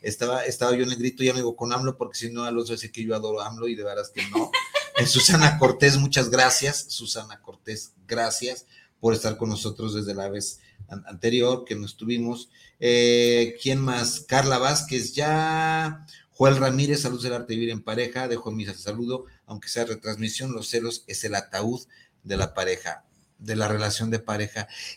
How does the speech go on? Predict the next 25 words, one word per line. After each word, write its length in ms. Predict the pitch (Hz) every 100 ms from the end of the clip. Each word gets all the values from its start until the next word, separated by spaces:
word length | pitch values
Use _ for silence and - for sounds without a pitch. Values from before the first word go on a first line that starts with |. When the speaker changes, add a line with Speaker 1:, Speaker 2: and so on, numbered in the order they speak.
| _
Speaker 1:
Sí, 1040 | - - - - - - - 170 156 156 - - -
yo, 220 | 131 170
yo, 220 | 156 147 180
yo 160 | 151 202
les 200 | 269 165
digo, 180 | 156
Alonso, 380 | 147 131 113 -
a, 280 | - 113 113 -
a 80 |
mis 180 | 123 113
clientes, 540 | - 139 117 107 - - _ - _
eh, 680 | - - 123 123 120 120 113 -
este, 800 | 120 - - - 120 117 - - _ _ _ -
yo 240 | 135 139 147
les 160 | 156
digo, 200 | 151 143 131
Viri, 400 | 135 123 120 - _ _
Speaker 2:
Ujú. 80 | 247
Speaker 1:
prefiero 420 | 151 151 170 240
manejar 720 | 240 180 135 - 131 127 - _ _ _ _ _ _
una 500 | 151 180 208 190 - _ _ _ _ _
pareja 440 | 131 131 147 - -
que 100 | 123
trae 240 | - 127
infidelidad 680 | 127 117 - 95 90 95 -